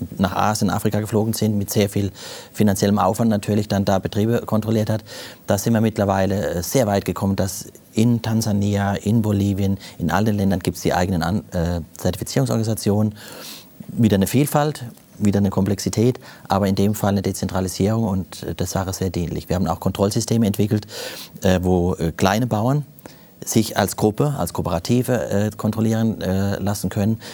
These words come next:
Denn wenn ich achthundert Euro als Kaffeebauern, das ist real, das ist eine Zahl von heute, im Jahr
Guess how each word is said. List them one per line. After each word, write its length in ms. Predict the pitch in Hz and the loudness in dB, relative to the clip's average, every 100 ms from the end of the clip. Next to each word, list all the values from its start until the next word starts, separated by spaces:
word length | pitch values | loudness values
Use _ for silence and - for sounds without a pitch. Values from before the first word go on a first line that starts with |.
| - - | -16 -2
Denn 100 | 92 | 2
wenn 100 | 98 | 2
ich 200 | 101 - | 2 0
achthundert 640 | - - - 123 120 - - - - - - | -2 -2 -2 0 0 -4 -16 -20 -20 -4 2
Euro 480 | 107 104 82 85 - - - - - | 2 2 0 -2 -6 -20 -20 -20 -10
als 200 | 92 - | -6 -2
Kaffeebauern, 560 | 123 117 95 82 85 90 | -2 0 0 0 0 0
das 80 | 104 | -2
ist 80 | |
real, 360 | 110 110 110 85 | 0 2 0 -2
das 120 | 92 | -4
ist 140 | 107 104 | -2 0
eine 140 | 95 | 0
Zahl 200 | 113 104 | 0 -2
von 160 | 107 104 | 0 2
heute, 320 | 92 90 92 - - - | 2 0 -4 -8 -20 -6
im 160 | - 110 | 2 6
Jahr 400 | 107 107 104 - | 6 4 0 -6